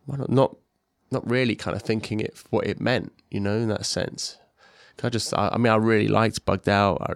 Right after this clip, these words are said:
really liked Jono, and I, and I liked everything about what they were doing and, and the atmosphere in the club. And, and then they started taking me up and down the country. I was playing Liverpool, Manchester, um,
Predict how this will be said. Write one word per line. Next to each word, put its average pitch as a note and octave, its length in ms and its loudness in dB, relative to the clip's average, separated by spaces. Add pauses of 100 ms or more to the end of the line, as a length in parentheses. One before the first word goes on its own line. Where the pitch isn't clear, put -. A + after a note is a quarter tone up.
(160)
really G#2+ 180 2
liked - 220 -2
Jono, G2+ 520 4 (500)
and G#2+ 120 4
I, G#2 40 4
and - 100 4
I G#2+ 100 6
liked G#2 300 4
everything G#2+ 340 2
about F#2+ 340 0 (120)
what G2+ 400 2 (260)
they G#2+ 160 2
were G2 120 2
doing A2 440 6
and, - 400 -2
and G2 160 0
the G2+ 80 4
atmosphere G2 520 0
in F#2+ 100 -2
the G2 80 -2
club. A2 380 -2
And, G#2 200 -4 (960)
and B2 120 4
then C3+ 100 6
they B2+ 140 6
started - 500 0
taking B2 300 0
me B2 40 4
up A2+ 80 -2
and A#2 60 0
down A2 160 2
the G#2+ 60 0
country. - 360 -2
I - 40 -2
was G#2 60 -4
playing G#2 200 2
Liverpool, G#2+ 400 2
Manchester, G#2 800 0 (840)
um, G2+ 600 0